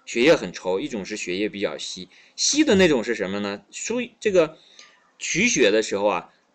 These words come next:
针一扎进去，那个血啊，就像呲水一样，呲就呲很长。那这种呲出来的呢，你一看，每个人不同的人去在做验血的时候，你扎进去之后，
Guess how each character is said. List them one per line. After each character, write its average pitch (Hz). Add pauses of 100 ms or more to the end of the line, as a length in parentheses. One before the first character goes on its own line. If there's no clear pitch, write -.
针 233
一 196
扎 185
进 170
去， 113
那 190
个 190
血 104
啊， 98
就 -
像 196
呲 -
水 92
一 98
样， 110
呲 330
就 135
呲 -
很 92
长。 - (360)
那 202
这 294
种 151
呲 233
出 208
来 147
的 143
呢， 120 (300)
你 120
一 135
看， 160
每 131
个 185
人 165
不 190
同 123
的 139
人 104 (240)
去 -
在 147
做 135
验 131
血 92
的 87
时 92
候， 90
你 92 (280)
扎 175
进 160
去 127
之 113
后， 117